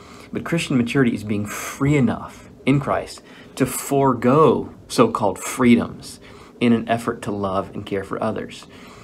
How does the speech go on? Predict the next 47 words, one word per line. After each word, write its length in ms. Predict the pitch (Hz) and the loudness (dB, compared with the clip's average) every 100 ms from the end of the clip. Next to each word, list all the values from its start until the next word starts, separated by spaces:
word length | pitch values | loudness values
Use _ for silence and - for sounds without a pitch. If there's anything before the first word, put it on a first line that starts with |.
| - | -8
And 140 | 113 110 | -4 2
so 80 | |
in 80 | 117 | 2
chapter 240 | 139 139 123 | 4 0 0
nine, 240 | 127 113 | 0 -2
Paul 180 | - 127 | -4 -4
puts 280 | 131 135 - | -2 -4 -2
himself 760 | 113 - - 131 117 - - - | -4 -4 0 2 2 -2 -16 -14
forward 720 | - - 143 139 113 85 - - - - - | -10 0 2 4 2 -2 -12 -18 -20 -20 -8
as 160 | - 117 | -2 0
an 60 | 104 | -2
example. 460 | 101 123 113 - | -2 0 0 0
That's 180 | 110 113 | -4 -2
how 140 | 131 | 0
he 80 | 127 | 0
gets 260 | 117 120 - | 0 -2 -2
into 160 | 113 | -2
all 200 | 104 107 | -2 -2
this 180 | 110 107 | -4 -4
talk 280 | - 113 107 | -4 -4 -2
about 240 | 101 95 - - - | -2 -2 -4 -20 -6
his 220 | 113 101 | -6 -4
rights. 420 | 101 104 - - | -2 -2 -2 -6
And 60 | 107 | -6
he 80 | 107 | -2
says 220 | 117 - | -2 -2
he 100 | 127 | -6
forgoes 800 | - - 131 120 117 120 131 131 | -6 0 2 2 2 2 2 0
his 180 | 120 | -4
right 720 | 92 90 92 127 - - - - - - - - - - - | -4 -4 2 2 2 -10 -18 -20 -20 -20 -20 -20 -20 -20 -14
to 80 | - | -8
be 160 | - 101 | -8 -8
paid 720 | - - 156 120 95 98 107 - - - - - - - | -6 -2 2 2 0 -6 -10 -18 -20 -20 -20 -20 -14 -6
as 160 | 117 | -4
a 80 | 107 | -2
worker 260 | 110 113 110 | -2 -2 -6
of 120 | 95 | -2
the 40 | |
gospel, 600 | 104 123 - 101 95 - - - - | 2 2 0 -4 -4 -6 -16 -20 -12
and 100 | 107 | -6
he 80 | 113 | -6
forgoes 480 | 110 120 117 123 120 | -4 0 2 2 2
that 140 | 120 | 0
right 180 | 113 110 | -2 -4
for 140 | - 98 | -6 -10
the 80 | |
sake 640 | 104 - 226 185 - - | -6 -4 -2 -2 -2 -6